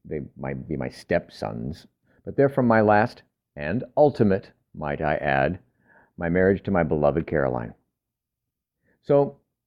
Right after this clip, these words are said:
they have separate starting lines and separate storylines. So, I guess, separate storylines stood there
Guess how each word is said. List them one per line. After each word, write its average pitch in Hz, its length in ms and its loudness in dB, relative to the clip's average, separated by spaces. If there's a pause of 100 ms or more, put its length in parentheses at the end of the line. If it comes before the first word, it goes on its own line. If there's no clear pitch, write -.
(220)
they - 80 -4
have 123 200 4
separate 131 340 4
starting 190 320 6
lines 65 300 -4 (280)
and 131 240 0
separate 110 300 4
storylines. 120 640 2 (220)
So, 113 400 0
I 90 100 0
guess, 113 340 2 (160)
separate 147 340 0
storylines 143 680 4 (180)
stood 117 300 0
there 117 360 4